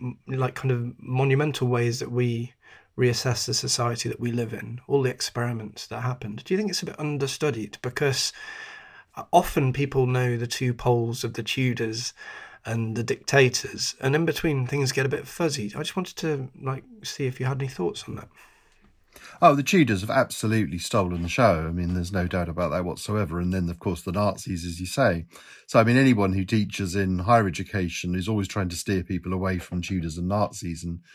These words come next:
Speaker 2: show them what lay in between. I think anybody with a specialism tends to think that their period is understudied or is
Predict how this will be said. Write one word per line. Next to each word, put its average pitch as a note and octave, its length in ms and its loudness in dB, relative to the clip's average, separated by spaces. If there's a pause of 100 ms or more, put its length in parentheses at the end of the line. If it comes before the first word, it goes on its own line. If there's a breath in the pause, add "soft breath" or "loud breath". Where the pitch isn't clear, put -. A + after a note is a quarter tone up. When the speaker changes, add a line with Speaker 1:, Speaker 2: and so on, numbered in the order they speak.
(280 soft breath)
Speaker 2:
show F#2 220 0
them F2+ 200 -2
what F2+ 160 -4
lay F2+ 280 -4
in E2+ 100 -4
between. F2+ 540 0 (200 loud breath)
I D3+ 40 -2
think F#3 160 4
anybody D#3 400 6
with G2 160 2
a G2 40 -2
specialism F#2+ 800 0
tends F#2 360 0
to F#2+ 100 -10
think F2+ 300 -2
that F#2 120 -4
their G2+ 160 0
period F2+ 400 -2
is F2 80 -4
understudied F2+ 720 0
or F2+ 240 -2
is F2 180 -6